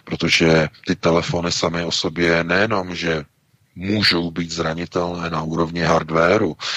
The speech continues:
nejenom, že můžou mít bezpečnostní díry na úrovni operačního systému, ale <laughs> doslova, eh,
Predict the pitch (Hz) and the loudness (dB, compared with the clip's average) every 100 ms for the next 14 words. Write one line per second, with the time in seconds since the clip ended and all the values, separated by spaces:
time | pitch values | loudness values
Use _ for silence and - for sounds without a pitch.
0 | - 127 85 82 110 107 90 90 85 82 | -6 -6 -2 0 2 0 -2 -2 -4 -4
1 | 80 82 85 80 78 85 - 82 - 82 | -4 -4 -4 -4 -4 -2 -4 -4 -6 -6
2 | - 82 78 80 78 80 80 78 87 82 | -2 0 2 2 2 2 -2 -2 -4 0
3 | 92 98 - 90 80 78 - 85 78 78 | 2 2 -2 -4 -6 -6 -4 -4 -4 -4
4 | 78 - - - - 78 82 82 80 - | -6 -6 -6 -4 2 4 6 4 2 -2
5 | - - - - - 123 - - - - | -6 -10 -16 -14 -8 -8 -2 0 0 0
6 | 85 85 82 80 - - - - - | -2 0 0 0 -4 -10 -12 -12 -6